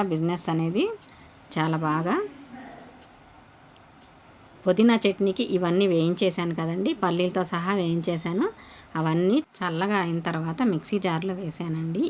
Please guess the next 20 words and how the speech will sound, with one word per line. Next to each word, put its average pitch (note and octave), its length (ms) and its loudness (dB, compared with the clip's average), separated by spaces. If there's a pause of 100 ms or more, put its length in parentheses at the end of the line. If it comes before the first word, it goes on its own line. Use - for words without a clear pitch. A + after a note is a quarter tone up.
(100)
ఇప్పుడైతే D#3 440 -4 (100)
తాలింపు D#3 460 -4
రెడీ D3+ 260 -2
చేస్తున్నాను. D#3+ 560 -4 (540)
కొంచెం G#3 340 2
మినప్పప్పు, F3+ 540 -6 (160)
కొంచెం G#3 280 0 (100)
శనగపప్పు, F3 600 -4 (960)
అలాగే F#3 320 0 (140)
కొన్ని, F3+ 280 0 (240)
అంటే G3+ 120 2 (100)
రెండు G3+ 280 4
ఎండుమిరకాయలండి, F3 760 0 (200)
కొంచెం G3+ 240 0 (100)
కరివేపాకు, D#3+ 680 -2 (840)
ఆవాలు G3+ 380 4 (200)
ఒక F#3 140 -2 (160)
అర E3+ 80 4 (100)
స్పూన్ B3 300 0
సరిపోతాయండి. F3 720 -2